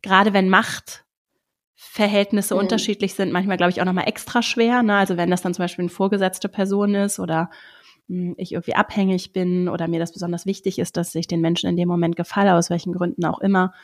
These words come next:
Speaker 1: Und deswegen mag ich diesen Hygieneaspekt, weil es ja am Ende dazu führen kann, dass wir uns nochmal anders begegnen können und dass es vielleicht sogar unsere Beziehung auch stärkt und uns allen, nicht nur mir, sondern auch uns allen gut tut.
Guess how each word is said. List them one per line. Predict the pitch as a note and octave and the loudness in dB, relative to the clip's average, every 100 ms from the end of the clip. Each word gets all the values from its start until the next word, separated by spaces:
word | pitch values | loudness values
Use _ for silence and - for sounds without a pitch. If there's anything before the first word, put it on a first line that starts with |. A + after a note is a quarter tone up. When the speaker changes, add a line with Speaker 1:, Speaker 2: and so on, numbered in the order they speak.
| - - _ _ | -20 -20 _ _
Speaker 1:
Und | F3+ | -4
deswegen | F3 F#3+ | 0 2
mag | F#3 F3 G3+ | 4 4 2
ich | F#3+ | -2
diesen | F#3 F3+ | -2 0
Hygieneaspekt, | F3 F#3 F3+ G3+ E3+ D#3 - E3 E3 F3 | -2 2 4 6 4 2 -2 -4 -4 -2
weil | D#3+ | -2
es | E3+ - | 0 -2
ja | D#3+ | -2
am | E3+ | 0
Ende | F3+ F#3 | 2 2
dazu | F3 - | 2 0
führen | F#3 F#3+ F#3 | -6 0 0
kann, | F3+ F3 | 2 2
dass | E3+ E3+ | 2 0
wir | F3+ | 0
uns | D#3+ E3+ - - _ _ - | 0 0 -2 -12 _ _ -2
nochmal | F3+ F#3 F3+ | 0 2 4
anders | F3+ F#3+ F#3 | 4 2 0
begegnen | F#3+ A3+ A#3+ A3 F#3 | 2 2 2 0 -2
können | - F3 F3 | -2 0 0
und | E3+ | 0
dass | F3 | -2
es | F3+ - F#3+ | -6 -10 -16
vielleicht | - F3+ E3+ | -2 0 0
sogar | F3+ | -2
unsere | D#3+ F3 F3 | -2 -4 -6
Beziehung | F3+ - G3 F3+ | -8 -4 -2 -2
auch | E3+ | -6
stärkt | - - F#3 F3+ F3+ - _ - - _ | -8 -4 0 2 2 -4 _ -20 -20 _
und | F#3+ - | -8 -4
uns | F#3 F3+ - _ _ _ _ _ | -4 -6 -12 _ _ _ _ _
allen, | G3+ G#3+ F#3 F3 | 4 6 4 2
nicht | G3+ - | -4 -4
nur | F#3+ | 0
mir, | G3+ D4+ G#3+ | 4 4 2
sondern | F3+ F3+ - | -2 -6 -2
auch | G3 G3+ | -2 -2
uns | - F#3+ | -4 -4
allen | - G3 G3 F3 | -2 0 2 0
gut | E3+ E3 | -2 -4
tut. | - E3 - - | -4 -10 -10 -16